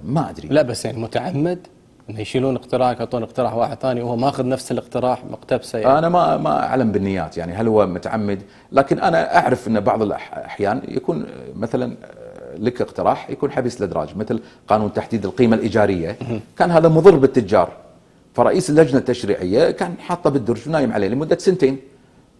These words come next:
Speaker 1: كل يطلع شوية يناقشه شوية ويرد ينومه.
Speaker 2: رئيس اللجنة التشريعية في المجلس الماضي.
Speaker 1: في المجلس الماضي يطلع شوية ويعني يناقش القانون شوية وبعدين يرد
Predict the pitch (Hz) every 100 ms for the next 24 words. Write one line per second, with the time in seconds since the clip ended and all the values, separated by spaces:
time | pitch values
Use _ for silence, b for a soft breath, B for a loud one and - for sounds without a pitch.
0 | _ 220 196 160 185 185 185 156 156 160
1 | 127 147 170 - 156 175 185 151 117 117
2 | 104 92 113 131 139 123 131 110 123 131
3 | 135 127 120 113 107 117 113 101 - 147
4 | 117 117 98 80 107 - - 175 147 127
5 | 120 110 151 175 165 165 160 - - -
6 | - - - - 98 147 170 170 165 156
7 | 147 143 131 117 113 127 131 113 107 107
8 | - 85 165 151